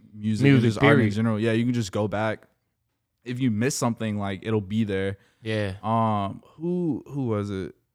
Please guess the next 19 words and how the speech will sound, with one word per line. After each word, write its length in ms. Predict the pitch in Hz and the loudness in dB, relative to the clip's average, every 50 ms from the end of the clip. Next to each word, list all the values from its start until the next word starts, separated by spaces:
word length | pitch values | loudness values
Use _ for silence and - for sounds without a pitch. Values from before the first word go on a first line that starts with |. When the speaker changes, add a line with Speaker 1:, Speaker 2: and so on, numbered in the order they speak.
| _ _ - | _ _ 2
Speaker 1:
Oh, 300 | 135 156 160 147 127 117 | 6 8 8 8 6 4
Blink 260 | 113 135 156 175 170 | 2 2 0 2 0
one 140 | 180 165 160 | 0 0 2
eighty-two, 580 | 151 143 131 120 117 - 139 135 131 120 107 | 2 2 2 0 0 0 0 2 2 0 0
right? 340 | 101 104 110 113 120 117 110 - - - - - - | -2 0 0 0 0 0 -2 -4 -8 -10 -12 -10 -4
That's 260 | - 120 139 156 - - | 2 2 4 4 4 4
Speaker 2:
They 60 | 185 | 4
Speaker 1:
like, 120 | 165 151 | 6 6
Speaker 2:
got 120 | 120 110 113 | 6 6 6
Speaker 1:
that's 360 | 143 156 202 104 107 - - _ _ | 6 4 4 2 -4 -8 -12 _ _
Speaker 2:
some 100 | 113 110 110 | -6 -2 2
Speaker 1:
one 180 | 127 135 127 | 2 2 2
popularized 960 | 120 - - - 120 120 131 - 139 123 117 117 117 113 110 107 104 104 104 | 0 -2 -4 -2 0 0 0 0 -2 -2 0 0 2 2 2 0 0 -2 -2
band. 360 | 104 110 113 113 113 120 113 107 | -4 -2 -2 0 0 0 0 0
Speaker 2:
Mm-hmm. 120 | 107 110 | 0 2
Speaker 1:
I 100 | 110 110 | 2 0
swear 220 | - - 131 127 123 | 0 0 0 0 0
to 60 | 113 | 0
God, 440 | 107 113 117 123 120 120 110 90 | 0 0 0 0 0 -2 -4 -6